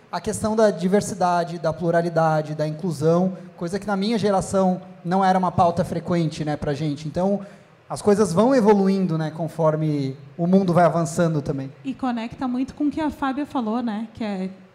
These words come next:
Speaker 2: como trabalhar com essas gerações. Então, quando a gente pensa, "Ah, vamos trabalhar com as gerações", tem muito essa questão de inclusão e diversidade também. Porque quanto mais você tem um time diverso, melhor você entrega.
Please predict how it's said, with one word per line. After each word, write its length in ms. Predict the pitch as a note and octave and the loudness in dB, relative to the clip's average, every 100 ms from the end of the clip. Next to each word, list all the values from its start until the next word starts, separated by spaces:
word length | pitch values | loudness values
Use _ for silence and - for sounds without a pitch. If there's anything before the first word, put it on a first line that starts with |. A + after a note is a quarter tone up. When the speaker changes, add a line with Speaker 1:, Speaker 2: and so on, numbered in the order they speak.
| _ | _
Speaker 2:
como 240 | - C4 E4 | -4 -2 -4
trabalhar 540 | C#4+ G#3+ A3 G#3 G3+ | -6 -6 -6 -8 -8
com 100 | G#3 | -10
essas 240 | G3 G3 G3+ | -8 -6 -6
gerações. 600 | F#3+ G3 G3 F#3 F3 F3 - - - - | -6 -6 -8 -8 -8 -12 -18 -20 -20 -12
Então, 160 | G3+ F#3+ | -10 -8
quando 180 | A3 | -6
a 60 | A#3+ | -4
gente 240 | C4+ B3 | -4 -6
pensa, 360 | - B3 A3 - | -6 -6 -6 -4
"Ah, 100 | C4 | -4
vamos 220 | A3 C4 | -2 -4
trabalhar 440 | - C#4 C4 B3 B3+ | -4 -4 -4 -4 -6
com 100 | B3+ | -6
as 80 | A3+ | -4
gerações", 800 | A3+ G3+ G3+ D4 D4+ C4+ - - - _ _ - | -4 -6 -4 -2 0 -2 -6 -14 -20 _ _ -4
tem 100 | C4+ | 0
muito 300 | C4 F4+ F4 | 0 0 -6
essa 200 | D#4+ C#4 | -8 -8
questão 340 | B3 - C4 | -6 -2 0
de 120 | C4+ | 0
inclusão 420 | C#4+ C#4 C#4 B3+ C4+ | 0 -2 -4 -2 -2
e 60 | |
diversidade 760 | B3+ C#4 D4 C#4+ G4 B3 A#3+ - | -2 -4 -6 -8 -6 -4 -6 -6
também. 380 | G#3 F#3+ D#3+ E3 - - _ _ - | -10 -8 -8 -12 -16 -20 _ _ -14
Porque 240 | F#3+ G#3+ | -10 -10
quanto 420 | - C4 C4 C#4 | -4 -2 -2 -4
mais 420 | A#3 B3 D4+ F#4 | -6 -6 -6 -8
você 240 | - F4 E4+ | -12 -10 -8
tem 200 | D4+ B3+ | -4 -2
um 80 | A#3 | -2
time 280 | A#3+ A3+ | -2 -2
diverso, 760 | G#3+ G#3 F#3 G3+ G3+ B3+ - G4 - - - - | -2 -4 -6 -6 -6 -8 -8 -10 -12 -20 -16 -6
melhor 320 | A3 G#3 G3 | -4 -4 -4
você 260 | G#3 B3+ E4 | -4 -8 -10
entrega. 580 | E4+ F4 B3+ F#3 F#3+ | -10 -8 -6 -6 -8